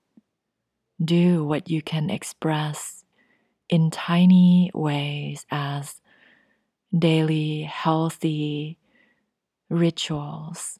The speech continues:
And I wish you a beautiful super full moon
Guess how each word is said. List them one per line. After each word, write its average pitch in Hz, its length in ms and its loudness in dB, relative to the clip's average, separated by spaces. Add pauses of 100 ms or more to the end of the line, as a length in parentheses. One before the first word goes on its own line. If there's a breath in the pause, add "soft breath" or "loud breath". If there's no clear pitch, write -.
(1600)
And 151 480 -2
I 160 140 -2
wish 170 380 -4
you 175 520 0
a - 80 -2
beautiful 160 960 -4 (560 loud breath)
super 170 680 0
full 165 340 -4
moon 170 640 0